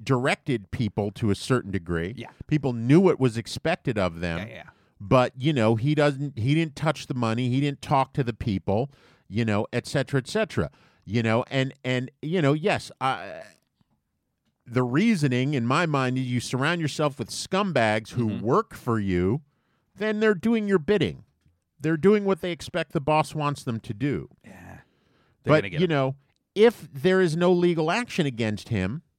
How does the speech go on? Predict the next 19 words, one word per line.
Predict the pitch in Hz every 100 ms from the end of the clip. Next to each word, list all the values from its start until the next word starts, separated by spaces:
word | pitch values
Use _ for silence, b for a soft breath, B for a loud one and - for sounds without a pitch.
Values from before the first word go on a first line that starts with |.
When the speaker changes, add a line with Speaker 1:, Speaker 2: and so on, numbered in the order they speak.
| -
Speaker 1:
or | 101
potential | - - - 185 190 - 139
that | 120
he's | 120 127
a-, | 143 156
that | 123 117
he | - 226 226
himself | 202 170 - 196 -
has | 131
actually | 135 131 143 123
broken | 117 127 123 117
the |
law, | 113 139 196 87 78
Speaker 2:
Mm-hmm. | 98 95 117 -
Speaker 1:
this | - 196
may | 208
never | 180 104 104
get | 101 120
released. | 131 156 202 - -